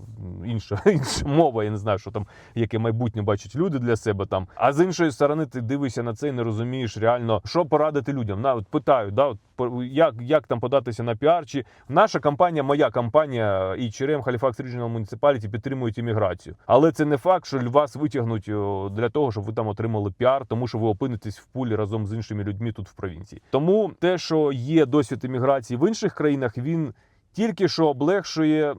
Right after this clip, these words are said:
адаптацію, скажімо так. Він облегшує адаптацію і перші часи перебування тут в Канаді. А в усьому іншому воно абсолютно, абсолютно інше. І саме цей факт може багато людей взагалі вво-, вводить тут в депресію.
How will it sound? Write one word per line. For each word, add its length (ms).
адаптацію, 680
скажімо 400
так. 240
Він 320
облегшує 500
адаптацію 920
і 300
перші 300
часи 260
перебування 560
тут 220
в 60
Канаді. 500
А 120
в 140
усьому 400
іншому 360
воно 200
абсолютно, 720
абсолютно 640
інше. 560
І 440
саме 320
цей 180
факт 300
може 380
багато 440
людей 260
взагалі 360
вво-, 340
вводить 360
тут 120
в 120
депресію. 720